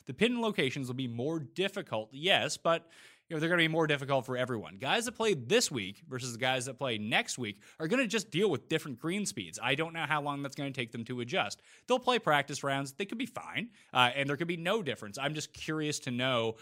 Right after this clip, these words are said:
uh, if anyone comes out and says, "Oh, shit, like, these are running super fast. Like, I'm all fucked up now." Sometimes, like, when you come out of a weather delay and there's a bunch of rain on the greens, that all of a sudden putts start rolling slower. We saw that at Heritage earlier this year. It took Webb Simpson, like,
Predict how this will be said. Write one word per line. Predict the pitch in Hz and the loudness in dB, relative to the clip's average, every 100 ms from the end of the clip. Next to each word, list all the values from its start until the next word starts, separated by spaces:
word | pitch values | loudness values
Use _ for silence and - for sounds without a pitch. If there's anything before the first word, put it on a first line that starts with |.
| - - - | -14 -16 0
uh, | 113 117 | 2 2
if | 139 139 | 0 -2
anyone | 139 135 131 | 0 0 0
comes | 123 117 | 0 0
out | 120 | -2
and | 110 | -2
says, | 113 | -4
"Oh, | 123 | -6
shit, | 101 - 127 139 - | -4 -4 -2 -2 -4
like, | 87 85 | -12 -6
these | 139 127 | -4 -4
are | 82 | -6
running | 107 - - | -12 -10 -2
super | - - 131 151 110 | 2 2 2 0 -4
fast. | - 82 76 - | -6 -8 -8 -10
Like, | 95 120 | -8 -6
I'm | 127 | -4
all | 117 | -4
fucked | - 120 135 | -4 -4 -2
up | 127 | -4
now." | 107 80 69 _ - - - - | -6 -10 -12 _ -20 -20 -20 -10
Sometimes, | - 190 180 180 170 | 2 4 6 4 4
like, | 160 147 | 0 -2
when | 151 | -4
you | |
come | 127 147 | -2 0
out | 135 | 0
of | 127 | 0
a | |
weather | 113 120 135 143 | 0 0 0 0
delay | 139 143 143 139 139 - | 0 4 4 4 2 -2
and | 117 | -6
there's | 110 | -4
a | |
bunch | 110 117 117 | -2 -2 -2
of | 104 | -2
rain | 127 131 | -2 -2
on | 135 120 | -4 -4
the | 117 | -6
greens, | 104 127 131 131 120 | -4 -4 -4 -4 -4
that | 104 | -4
all | 107 | -2
of | 113 | -2
a | 110 | -2
sudden | 123 113 | -4 -6
putts | 104 120 - | -6 -8 -4
start | 123 117 | -2 -2
rolling | 117 110 101 | -4 -6 -4
slower. | - 110 113 147 | -2 0 0 0
We | 143 113 | -2 -2
saw | 123 | 0
that | 120 104 | 0 -4
at | - | -8
Heritage | - 107 139 175 175 - | -12 -10 -8 -8 -10 -10
earlier | 135 147 151 | -8 -6 -4
this | 156 143 | -6 -6
year. | 165 | -6
It | 156 | -6
took | 127 113 | -6 -2
Webb | 110 113 | -2 -2
Simpson, | 127 131 127 | -4 -4 -4
like, | 110 | -4